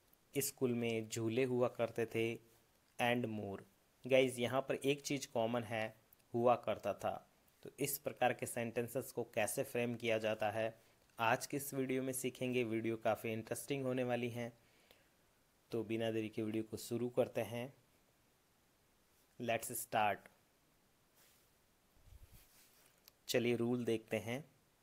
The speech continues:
इस रूल के माध्यम से आप किसी प्रकार के सेंटेंसेस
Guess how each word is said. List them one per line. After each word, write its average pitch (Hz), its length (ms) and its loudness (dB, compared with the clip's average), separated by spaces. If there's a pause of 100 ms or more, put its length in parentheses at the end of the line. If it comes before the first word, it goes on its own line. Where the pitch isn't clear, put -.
(540)
इस - 240 0
रूल 131 180 2
के 127 120 0
माध्यम 123 320 0
से 123 140 0
आप 120 120 0
किसी 127 260 -2
प्रकार 117 380 0
के 123 160 -4
सेंटेंसेस 113 800 -2